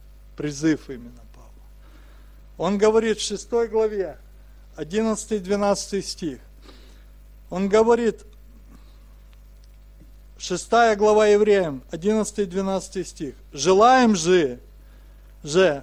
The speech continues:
чтобы каждый из вас для совершенной уверенности в надежде, для совершенной уверенности в надежде,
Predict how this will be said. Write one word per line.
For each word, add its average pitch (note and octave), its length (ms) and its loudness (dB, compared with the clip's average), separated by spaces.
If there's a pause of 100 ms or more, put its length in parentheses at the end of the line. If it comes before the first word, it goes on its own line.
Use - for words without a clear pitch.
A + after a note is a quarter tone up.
(120)
чтобы G3 400 0
каждый A3+ 520 4
из F3+ 140 -2
вас D3+ 480 -2 (600)
для D#3+ 180 0
совершенной A#3 840 2
уверенности G#3+ 760 0
в F3+ 140 -4
надежде, E3 680 -2 (500)
для E3 240 -2
совершенной G#3 1000 0
уверенности F3 800 -4
в E3+ 60 -4
надежде, D3+ 580 -10